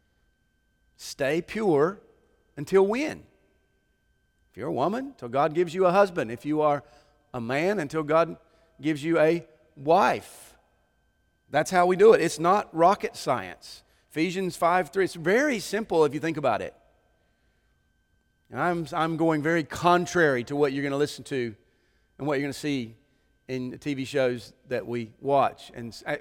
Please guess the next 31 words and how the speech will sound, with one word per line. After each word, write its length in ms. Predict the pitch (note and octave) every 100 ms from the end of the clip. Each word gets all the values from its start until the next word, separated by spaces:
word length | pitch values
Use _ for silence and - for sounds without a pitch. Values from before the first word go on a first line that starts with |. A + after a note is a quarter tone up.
| A2
we're 200 | F#3+ E3+
just 200 | F#3+ -
getting 280 | G#3+ A3+ D#3+
it 220 | - _ -
and 80 | C3
everything 380 | D#3+ D#3 E3
we're 120 | D#3+ C3
hearing. 540 | C3 F3 F3+ A2+ F2+ _ _ _ _ _
Ephesians 340 | - D#3+ E3 D3+
five 280 | D#3+ D3+
three, 340 | D#3 D#3+ C3+ G#2+ - _ -
"Therefore 880 | A#2 E3 G3 G3 - F#3 F#3 F#3
be 340 | D#3+ D#3+ E3 D#3+
imitators 540 | F3 F3 E3+ E3 D#3+
of 140 | C#3+ C3+
God 380 | D3+ D3+ D3
as 260 | C#3+ C#3 C3+
beloved 480 | C3 C#3 C#3 C3 A#2+
children. 500 | - D3 B2+ G#2 F#2+ _ _ -
Walk 360 | B2+ D3+ D#3
in 80 | F3+
love 360 | D#3 D3+ D3 B2
as 140 | A#2+
Christ 380 | - C#3 C#3+ -
loved 220 | D3 C#3
us 260 | C3+ C3 B2
and 100 | A#2
gave 220 | A2+ C3+
himself 420 | C#3 C#3 - C3 -
for 220 | C#3 B2
us, 220 | A#2 -